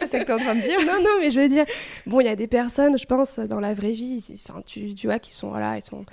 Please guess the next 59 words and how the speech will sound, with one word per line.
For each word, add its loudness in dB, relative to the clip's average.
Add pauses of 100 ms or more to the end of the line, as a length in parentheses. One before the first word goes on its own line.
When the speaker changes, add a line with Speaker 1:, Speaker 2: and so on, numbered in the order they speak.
(380)
Speaker 2:
sont -8
pas -4
forcément -2
hyper 0
ouverts -2
d'esprit -4
ou -4
quoi, 0 (100)
et -10
en -10
fait, -4
ils -10
se -14
retrouvent -8
là-bas -2
et, -4
euh, -6 (320)
et, -4
euh, -6 (100)
et -8
ça, -8
ça -4
change -4
tout. 0
Enfin, -2
tu -10
vois 0
que -4 (320)
tout -18
à 2
coup, 0
ils 0
sont -12
hyper -6
ouverts -2
et -8
hyper -8
sympas -4
et -4
tout. -4 (540)
Speaker 1:
Et -6
est-ce -8
que -10
ça -6
reste -6
après -6
le -8
festival, -8
du -10
coup ? -10 (600)
Speaker 2:
Ah, -18
ça, -8
je -10
pense -8
que -8
ça -6
dépend -2
des -2
gens. -2